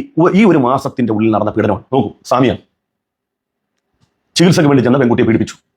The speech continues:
പിന്നെ നിരവധി, നിരവധി. ഒരു വേറൊരു സാമിയാണ് നോക്കുന്നേ, പെൺകുട്ടിക്ക് WhatsApp-ിലൂടെ "I love you" എന്ന് അയച്ച് അയാളും പൊക്കി. വാർത്തയാണ് ഇതൊക്കെ. നിങ്ങൾക്ക് മദ്രസ അധ്യാപകരുടെ വിഷയത്തിൽ മാത്രം ഇത്ര സൂക്കേട് വരുന്നെന്താ? സിമ്പിൾ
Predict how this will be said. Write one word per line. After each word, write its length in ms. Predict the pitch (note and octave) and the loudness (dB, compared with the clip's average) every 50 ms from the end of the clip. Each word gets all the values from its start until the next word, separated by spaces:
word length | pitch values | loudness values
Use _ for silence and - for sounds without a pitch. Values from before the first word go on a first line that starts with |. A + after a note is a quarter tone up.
| _ - | _ -4
പിന്നെ 140 | - B3+ A#3 F#3 | 0 2 2 4
നിരവധി, 280 | F#3 G3 G#3 G#3+ F#3+ G3+ F3 | 4 2 2 2 2 2 2
നിരവധി. 240 | D3+ D#3 C3 A#2+ - - _ _ - | 2 2 0 0 -2 -6 _ _ 0
ഒരു 80 | F#3 F#3 D#3 | 0 2 2
വേറൊരു 180 | G3 A3 G3 E3+ | 2 2 2 0
സാമിയാണ് 200 | E3+ E3+ D#3+ D3+ D3 | 0 0 2 0 0
നോക്കുന്നേ, 200 | C3 C#3 C3+ C#3 - _ _ _ _ _ _ _ _ _ _ _ _ - | 0 0 -2 -2 -6 _ _ _ _ _ _ _ _ _ _ _ _ -4
പെൺകുട്ടിക്ക് 340 | - D#3 E3+ D#3 C3 C#3+ D#3 C#3 | -2 0 0 2 2 2 2 2
WhatsApp-ിലൂടെ 380 | C3 D3 C#3 D#3+ C3+ C3+ B2 B2 B2 | 0 0 0 0 0 0 2 2 2
"I 40 | C#3+ | 2
love 80 | C#3+ | 2
you" 60 | C#3 C3+ | 2 2
എന്ന് 80 | B2+ | 2
അയച്ച് 120 | A2+ G#2+ C3 | 0 0 0
അയാളും 140 | C3+ D3 C3+ A2+ | 0 0 0 0
പൊക്കി. 140 | - - - _ _ _ _ _ - C4+ - | -2 -6 -12 _ _ _ _ _ -6 -2 0
വാർത്തയാണ് 360 | G3 - - - C#4 C4+ B3+ A#3 | 0 0 0 0 0 2 2 2
ഇതൊക്കെ. 180 | G3+ C#3 G#2+ - - _ _ _ _ _ _ _ - B2+ | 0 0 -4 -6 -8 _ _ _ _ _ _ _ -6 -6
നിങ്ങൾക്ക് 180 | D#3+ E3 F#3 C#3 | -4 -2 -2 -2
മദ്രസ 220 | B2+ D#3+ E3+ - G3 E3+ | -2 -2 -2 -2 0 0
അധ്യാപകരുടെ 320 | F#3 F#3 F3 F3+ E3+ E3+ | 2 2 2 2 0 0
വിഷയത്തിൽ 220 | - E3 D3+ E3 D#3 | 0 0 -2 0 0
മാത്രം 140 | D3+ C#3+ C#3+ - | 0 0 -2 -4
ഇത്ര 80 | C#3+ G#2+ | -2 -2
സൂക്കേട് 220 | B2 A#2+ C#3 D#3 D3+ | -2 -2 0 2 2
വരുന്നെന്താ? 260 | C#3 C#3+ C3+ B2 - - _ _ _ _ _ _ _ _ - - | 2 2 0 0 -4 -8 _ _ _ _ _ _ _ _ -8 0
സിമ്പിൾ 260 | G#3+ A3 A3+ G3+ G3 | 2 2 4 4 4